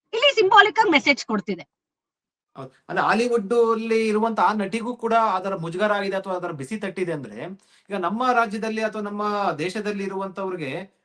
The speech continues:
Speaker 2: ಅದು ಆ ಟೀಸರ್ ತುಂಬಾ ಚೆನ್ನಾಗಿದೆ ಅಂತ ಸಮರ್ಥನೆ ಮಾಡ್ತಾ ಇರುವಂತದ್ದು.
Speaker 1: ಬಹುಶಃ ಎಲ್ಲೋ ಒಂದು ಕಡೆ, ಆ, ಹಾಲಿವುಡ್ ರೇಂಜ್‌ಗೆ ಸಿನಿಮಾಗಳು ಹೋಗಬೇಕು.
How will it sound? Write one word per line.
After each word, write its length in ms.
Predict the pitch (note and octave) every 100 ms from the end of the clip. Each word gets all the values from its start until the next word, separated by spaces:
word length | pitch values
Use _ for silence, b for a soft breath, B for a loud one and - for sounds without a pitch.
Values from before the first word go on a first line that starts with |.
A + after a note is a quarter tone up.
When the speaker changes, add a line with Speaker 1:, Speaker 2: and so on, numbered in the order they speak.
| -
Speaker 2:
ಅದು 280 | A3+ A#3
ಆ 320 | G#3+ A3 A3+ A#3
ಟೀಸರ್ 380 | - C4 C4
ತುಂಬಾ 200 | B3+ A#3+
ಚೆನ್ನಾಗಿದೆ 440 | A#3 G#3 A#3+ A#3+ A3
ಅಂತ 180 | G#3 A3
ಸಮರ್ಥನೆ 580 | G#3 F3+ F3 G3+ G#3+ G3+
ಮಾಡ್ತಾ 240 | F3 E3
ಇರುವಂತದ್ದು. 440 | D3 B2+ A#2 G#2+ A#2+ _ _ _ _ _ _ _ _ _ _ _ _ _ _ _ _ _ _ _ _ _ _ _ _ -
Speaker 1:
ಬಹುಶಃ 500 | A#4 C5+ C5+ C5+ C5
ಎಲ್ಲೋ 420 | F#4+ F4+ A4 C5 A#4
ಒಂದು 180 | F4+
ಕಡೆ, 580 | D4 E4+ E4+ F#4+ F#4 D#4+ -
ಆ, 460 | A#3+ A#3 A#3 A3+
ಹಾಲಿವುಡ್ 560 | A3+ C4+ E4+ A#4+ G#4+ F4 D4+
ರೇಂಜ್‌ಗೆ 580 | D#4 G4+ G4+ G4+ G#4 G#4
ಸಿನಿಮಾಗಳು 560 | D#4+ D#4 F#4+ F#4 F4
ಹೋಗಬೇಕು. 840 | C#4 D4 D#4 D4+ D#4+ - E4 C4